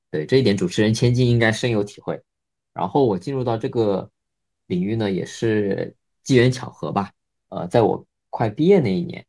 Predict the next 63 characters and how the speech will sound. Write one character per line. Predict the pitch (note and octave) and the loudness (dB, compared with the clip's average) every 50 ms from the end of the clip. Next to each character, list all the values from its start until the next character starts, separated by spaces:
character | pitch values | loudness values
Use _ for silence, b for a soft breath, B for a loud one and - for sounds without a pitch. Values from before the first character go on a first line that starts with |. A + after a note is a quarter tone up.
| _ _ | _ _
也 | - - - | -14 -12 -8
就 | - G#2+ G2 | -6 -6 -8
是 | - - - G2 G2 F#2+ G#2+ | -8 -8 -8 -8 -6 -4 -4
一 | A2 A#2 | -2 2
八 | - C3+ E3 | 2 4 4
年 | D3+ G2+ E2+ | 4 0 -2
的 | - | -4
时 | - - - | -10 -14 -14
候， | - - - - - _ _ _ _ _ _ _ _ | -12 -12 -12 -14 -14 _ _ _ _ _ _ _ _
那 | - C3 C3 | -2 -2 0
个 | A#2+ | 0
时 | A2+ - G#2 | 0 0 0
候 | G2 F#2+ G2 G2+ | 0 0 0 0
人 | F#2+ F2 F#2 G2+ | 0 -2 -2 -2
工 | A2+ B2+ B2+ | 0 -2 0
智 | - C#3+ | 0 0
能， | B2+ G2 F#2 F#2 G#2 A#2+ A#2+ - _ _ _ | 0 2 2 0 -2 -4 -6 -12 _ _ _
然 | - - | -14 -6
后 | - E2+ E2+ | -4 -4 -2
A | - G2 G2 G2+ | -2 0 0 2
I， | F#2+ G2 G2 F#2+ | 2 2 2 0
还 | - - F#2 | -2 -2 -4
有 | F#2+ E2+ | -2 -4
机 | E2+ - A2+ A2+ | -4 -4 -6 -6
器 | A2 | -2
学 | - F#2+ A2 | -2 -2 -2
习 | - - F#2 | -2 -2 -4
这 | F2+ G#2 | -4 -4
些 | G2 - F#2 | -4 -6 -6
概 | - - G2 | -4 -2 -2
念 | G2 F#2+ E2+ F2+ F2+ | -2 -2 -4 -4 -6
都 | - G#2+ G#2 G#2 | -6 -4 -4 -4
很 | G#2 - F#2 F#2+ | -4 -4 -6 -6
火 | - - - - - - | -6 -8 -10 -12 -12 -10
嘛， | D#2+ - - - _ _ _ _ _ _ - | -12 -14 -14 -16 _ _ _ _ _ _ -8
然 | - D2 | -4 -2
后 | D#2 F2+ | -2 -2
薪 | F2+ - G2+ G2+ | 0 2 2 2
资 | - - | 4 4
也， | G#2 F#2 D#2+ D2 C2+ B1+ - - _ _ _ _ _ _ | 4 4 4 2 0 -2 -6 -8 _ _ _ _ _ _
也 | - - | -8 -8
很 | - - F#2 G2 | -4 -2 -2 0
好。 | - - - - - _ _ _ _ | 0 0 -2 -4 -6 _ _ _ _
对， | - - - - _ _ _ _ _ | -4 -4 -4 -6 _ _ _ _ _
然 | - E2 | -4 -2
后 | F#2+ | 0
那 | A2+ C3 B2+ | 2 4 4
个 | A#2+ | 2
时 | A#2+ A2+ | 2 4
候 | G2+ G2 | 4 4
也 | F#2 E2 D2+ | 4 2 0
是 | - - - A2 G2+ | -2 -2 0 0 0
在 | F2+ - G#2+ - G2 F#2+ | 0 -2 -2 0 0 0
一 | F#2 F#2+ | 0 0
个 | F#2 - - G#2 F2 D#2 D#2+ A#1+ A1+ A#1+ - - - - | -2 -2 0 2 2 2 2 0 -2 -2 -6 -8 -10 -4
招 | - B2 | -2 0
聘 | B2+ C#3+ C3+ | 0 0 2
会 | - G#3+ D#3 | 4 4 4
上 | - - - - - _ _ | 4 2 -2 -8 -8 _ _
看 | - - F#3+ F3+ | -10 -6 -2 -2
到 | E3+ D#3+ | 0 0
一 | E3+ F2 | -2 -2
家 | - - E2+ D#2+ E2+ | -2 0 -2 -2 -2